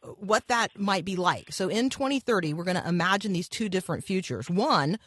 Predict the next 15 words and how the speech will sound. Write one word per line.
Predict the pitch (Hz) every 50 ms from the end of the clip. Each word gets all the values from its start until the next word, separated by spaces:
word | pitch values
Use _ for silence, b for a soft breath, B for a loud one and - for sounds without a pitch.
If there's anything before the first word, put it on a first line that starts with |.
| b b b b
where | 175 202 202
we've | 185 190 180 175 156
won | 151 160 180 220 302 330
the | 320 262
war | 202 180 175 160 156
on | 156 151 147
aids, | - 151 147 135 143 165 180 -
and | - 185 190 185
the | 175 -
other, | - 240 320 359 302 190 160 156 156 - _ _ _ _ _ _ _ _ _ _
where | - 196 208
because | 202 214 - - 262 311 330
of | 415 349
decisions | 311 262 - 247 233 220 220 208 180
made, | 180 175 175 175 170 170 170